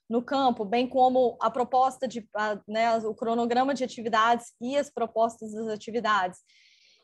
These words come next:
Enfim, é, esses são os principais critérios de avaliação,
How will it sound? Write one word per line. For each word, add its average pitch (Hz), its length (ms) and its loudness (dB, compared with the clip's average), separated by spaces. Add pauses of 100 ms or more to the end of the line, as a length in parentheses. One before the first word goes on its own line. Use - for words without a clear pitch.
Enfim, 220 720 -6
é, 208 520 4 (2750)
esses 254 320 4
são 285 120 2
os 269 120 -2
principais 254 560 -2
critérios 247 480 0
de 254 80 0
avaliação, 247 680 -2